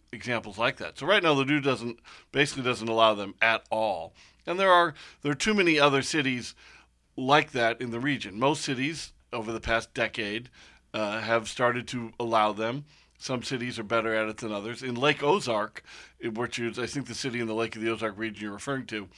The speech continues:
in Lake Ozark, they've passed a law allowing them, except on the Strip, which is a very crowded and,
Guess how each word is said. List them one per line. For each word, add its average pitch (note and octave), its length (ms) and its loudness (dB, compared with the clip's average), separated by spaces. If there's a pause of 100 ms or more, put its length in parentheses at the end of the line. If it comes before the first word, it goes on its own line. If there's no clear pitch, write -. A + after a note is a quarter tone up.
(300)
in A#2 160 -6
Lake C3 220 0
Ozark, C#3 380 0
they've A#2 260 -2
passed B2+ 320 0
a B2+ 40 -12
law A2 360 2 (480)
allowing C#3+ 460 8
them, G#2+ 280 -4 (260)
except C#3+ 460 0
on B2 160 2
the A2 100 -6
Strip, - 520 -4
which A2+ 220 -10
is A2 120 -10
a G#2+ 40 -10
very A2 320 -4 (320)
crowded A#2 500 4
and, G#2+ 220 -6